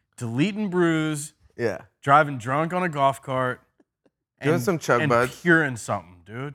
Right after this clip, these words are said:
Speaker 2: Yeah.
Speaker 1: And ripping chug buds.
Speaker 2: Mm-hmm.
Speaker 1: Um, telling your girl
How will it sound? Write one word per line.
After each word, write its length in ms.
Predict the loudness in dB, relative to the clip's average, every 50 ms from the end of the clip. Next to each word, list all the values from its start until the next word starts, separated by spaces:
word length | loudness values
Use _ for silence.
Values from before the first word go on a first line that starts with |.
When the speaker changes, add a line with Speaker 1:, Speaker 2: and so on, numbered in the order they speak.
| _ -10 -8
Speaker 2:
Yeah. 180 | -8 -8 -8 -10 _ _ -12
Speaker 1:
And 240 | -8 -8 -6 -2 0
ripping 300 | 0 0 0 0 -6 -8
chug 340 | -6 -4 -2 -2 -2 -4
buds. 400 | -8 -8 -6 -6 -6 -8 -10 -12 -14
Speaker 2:
Mm-hmm. 920 | -14 -14 -14 -14 -16 -16 -18 -20 _ _ _ _ _ _ _ _ _ 0 2
Speaker 1:
Um, 440 | 2 2 2 -2 -4 -8 -14 -20 _ _ _ _ _ _ _ _ _ _ _ -4
telling 420 | 0 2 2 2 2 0 -4 -4
your 80 | -4 -4
girl 480 | -2 0 0 2 2 2 0 -2 -4